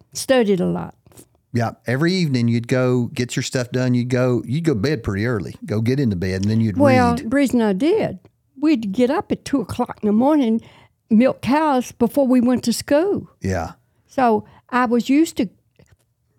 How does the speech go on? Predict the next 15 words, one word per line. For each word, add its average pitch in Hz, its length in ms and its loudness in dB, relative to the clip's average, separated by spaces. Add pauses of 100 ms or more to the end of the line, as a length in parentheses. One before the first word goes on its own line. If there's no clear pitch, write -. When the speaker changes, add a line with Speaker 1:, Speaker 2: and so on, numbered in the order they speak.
(320)
Speaker 2:
Getting 226 160 2
Speaker 1:
going 214 160 4
Speaker 2:
up 160 60 0
early. 120 300 2
Speaker 1:
Yeah, 233 340 0
and 262 200 2
I 277 100 2
still, 392 480 -2 (920)
I 196 160 -2
still 349 440 0
retire 269 560 -2
early 233 560 0
and 202 220 4
read 226 500 0 (240)
Speaker 2:
Right. 98 340 -2